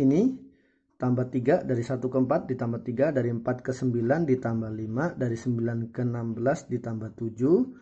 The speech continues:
dari enam belas ke dua puluh lima, ini ditambah sembilan, dan seterusnya. Ternyata ini sekarang dari tiga ke lima, sekarang kita anggap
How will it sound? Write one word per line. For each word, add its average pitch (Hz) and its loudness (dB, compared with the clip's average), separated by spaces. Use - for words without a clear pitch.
dari 120 0
enam 123 4
belas 156 4
ke 131 0
dua 127 6
puluh 131 4
lima, 135 6
ini 143 2
ditambah 120 0
sembilan, 120 2
dan 117 -2
seterusnya. 127 -2
Ternyata 131 4
ini 156 4
sekarang 185 4
dari 139 4
tiga 165 4
ke 185 6
lima, 135 6
sekarang 165 0
kita 156 2
anggap 143 4